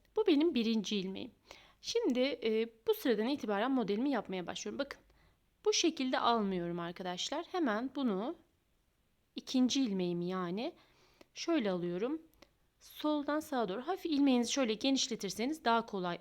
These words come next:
alabiliyorsunuz. Bu şekilde alarak ördüm. Bakın iki ilmek birbirine yaklaşmış oldu. Sıradakini düz alıyorum. Bir diğerini, yani bunu bu şekilde alıyorum.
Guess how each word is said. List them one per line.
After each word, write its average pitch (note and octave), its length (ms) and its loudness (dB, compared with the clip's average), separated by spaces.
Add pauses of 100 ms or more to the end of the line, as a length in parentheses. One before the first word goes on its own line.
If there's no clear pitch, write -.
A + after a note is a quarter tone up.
alabiliyorsunuz. G3 1080 -4 (680)
Bu E4 80 -2
şekilde G#3 800 -4 (1080)
alarak G#3 400 -2 (140)
ördüm. E3 400 -6
Bakın A3+ 320 -10
iki B3 260 -4
ilmek A#3+ 280 -2
birbirine G#3 640 -2 (200)
yaklaşmış G3 640 -4
oldu. - 200 -16 (500)
Sıradakini D4 760 -2 (320)
düz C4+ 240 -6
alıyorum. D4 680 -2 (100)
Bir B3+ 260 0
diğerini, G3+ 340 0
yani G3+ 300 -6
bunu C#4 520 0 (1700)
bu C4 60 -2
şekilde F3 460 -4
alıyorum. F3 420 -10